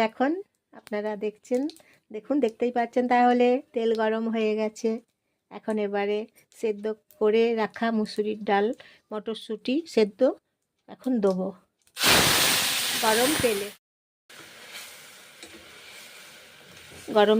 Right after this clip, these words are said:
তেলে সেদ্ধ করে রাখা এই যে মটরশুঁটি ছেড়ে দিলাম,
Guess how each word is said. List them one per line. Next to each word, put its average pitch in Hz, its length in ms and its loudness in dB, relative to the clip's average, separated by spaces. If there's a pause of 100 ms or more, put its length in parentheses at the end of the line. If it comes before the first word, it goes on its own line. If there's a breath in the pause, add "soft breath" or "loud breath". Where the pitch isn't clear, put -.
(120)
তেলে 220 280 8 (920)
সেদ্ধ 202 260 0 (160)
করে 208 180 4 (120)
রাখা 247 260 2 (760)
এই 202 160 0
যে 226 140 2
মটরশুঁটি 208 580 -2 (460)
ছেড়ে 202 320 2
দিলাম, 214 260 4